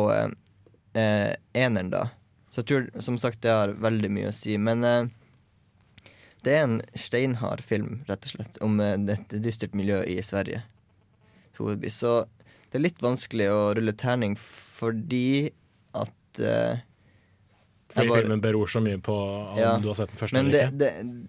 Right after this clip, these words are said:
Speaker 1: jeg vil si at det ligger mellom tre og fire, da, så det er absolutt verdt å se begge de filmene, for det er veldig bra.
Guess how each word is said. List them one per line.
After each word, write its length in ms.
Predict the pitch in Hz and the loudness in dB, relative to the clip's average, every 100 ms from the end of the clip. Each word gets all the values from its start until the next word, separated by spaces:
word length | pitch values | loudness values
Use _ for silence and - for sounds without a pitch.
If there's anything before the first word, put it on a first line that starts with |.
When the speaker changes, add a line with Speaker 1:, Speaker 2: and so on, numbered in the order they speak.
| 82 | 0
Speaker 1:
jeg 60 | 139 | 2
vil 80 | |
si 180 | 151 190 | 2 2
at 80 | 156 | 2
det 180 | 123 113 | 4 4
ligger 320 | 113 117 110 | 4 0 0
mellom 400 | 104 110 107 107 | 0 2 2 0
tre 240 | - 123 101 | 0 2 2
og 80 | 98 | 0
fire, 280 | 113 113 104 | 0 0 0
da, 140 | - | -2
så 180 | - 120 | -6 -2
det 60 | 120 | 0
er 60 | |
absolutt 360 | 120 - 151 - _ | 0 0 -4 -6 _
verdt 400 | 123 135 - - | -4 -4 -8 -10
å 80 | - | -8
se 300 | - 160 123 | -2 0 0
begge 260 | 95 90 90 | 0 -4 -4
de 80 | |
filmene, 420 | 120 104 90 95 110 | -6 -6 -4 -6 -6
for 140 | 120 | -4
det 100 | 120 | 0
er 180 | 131 147 | 2 4
veldig 280 | 110 110 113 | 2 0 0
bra. 200 | 127 | 2